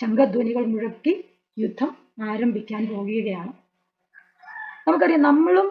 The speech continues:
ഓരോ നമ്മുടെ പ്രവൃത്തി മണ്ഡലത്തിലേക്ക് നീങ്ങുമ്പോൾ നമുക്കറിയാം, നമ്മൾ പഠിച്ചുകൊണ്ടിരിക്കുകയാണ്, കുട്ടികളാണ്, നമ്മൾ ജീവിതമൊക്കെ തുടങ്ങുന്നതേ ഉള്ളൂ. നമ്മുടെ ഇപ്പോഴത്തെ കർമ്മമണ്ഡലം എന്ന് പറഞ്ഞ് പഠിക്കുക എന്നാണ്. ആ കർമ്മമണ്ഡലത്തിലേക്ക് നമ്മൾ നീങ്ങുമ്പോൾ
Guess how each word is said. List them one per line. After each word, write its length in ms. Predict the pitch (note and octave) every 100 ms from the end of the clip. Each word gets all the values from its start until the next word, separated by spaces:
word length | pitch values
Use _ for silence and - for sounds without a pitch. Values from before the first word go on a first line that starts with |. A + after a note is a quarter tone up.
| -
ഓരോ 720 | B3+ C#4 D4 D4+ D#4+ E4 - -
നമ്മുടെ 260 | A#3+ B3+ C#4+
പ്രവൃത്തി 540 | B3 A#3 C4 - D#4
മണ്ഡലത്തിലേക്ക് 920 | C4+ A#3 B3 B3 B3+ B3+ B3+ D#4 D#4
നീങ്ങുമ്പോൾ 520 | A3+ A3 A3+ A3 A3+ A3 - - - A#3+
നമുക്കറിയാം, 420 | B3+ B3+ B3+ A#3
നമ്മൾ 200 | A3 A#3+
പഠിച്ചുകൊണ്ടിരിക്കുകയാണ്, 800 | B3+ G3+ B3 B3 A#3+ B3 A#3 C4+
കുട്ടികളാണ്, 800 | - _ - G3 B3 B3 A#3 A#3+ C#4 - _ _ _ _ A#3+
നമ്മൾ 140 | A3
ജീവിതമൊക്കെ 520 | F#3+ A3 B3 B3+ A#3+
തുടങ്ങുന്നതേ 540 | A3 G#3+ A3 B3+ C#4 C#4
ഉള്ളൂ. 360 | C4 C4+ D#4 - _ _ _ -
നമ്മുടെ 200 | A#3 B3
ഇപ്പോഴത്തെ 360 | A#3 C4 C4 B3+
കർമ്മമണ്ഡലം 720 | A#3+ G#3+ B3+ B3 A#3 A#3 A#3+
എന്ന് 120 | A3+
പറഞ്ഞ് 220 | A3 G#3+
പഠിക്കുക 420 | A3 G3 F#3+ B3+ B3
എന്നാണ്. 360 | A#3+ A#3 C4 - _ _ _ C#4+
ആ 60 |
കർമ്മമണ്ഡലത്തിലേക്ക് 1040 | D#4 D4 A#3+ D#4+ D4+ C4+ C#4 D4 C#4 C4+ C4+
നമ്മൾ 280 | B3 B3+
നീങ്ങുമ്പോൾ 600 | B3+ A#3 A#3 A#3+ A3+ A3+